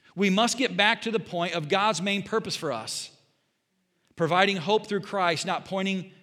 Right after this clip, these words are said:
towards punishment in hell. See, a long, uh, uh, for a long time, the church has been kinda stereotyped,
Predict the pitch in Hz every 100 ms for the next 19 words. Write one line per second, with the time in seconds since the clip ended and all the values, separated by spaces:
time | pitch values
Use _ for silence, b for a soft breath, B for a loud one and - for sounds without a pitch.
0 | - - 170 - - 196 170 - 135 139
1 | - 135 117 147 113 87 87 _ _ _
2 | _ _ _ _ _ _ _ _ _ _
3 | _ _ _ _ _ - 196 170 190 233
4 | 202 190 185 185 160 196 185 190 226 254
5 | 214 233 208 175 202 214 190 143 185 175
6 | 185 165 - 214 247 170 151 151 196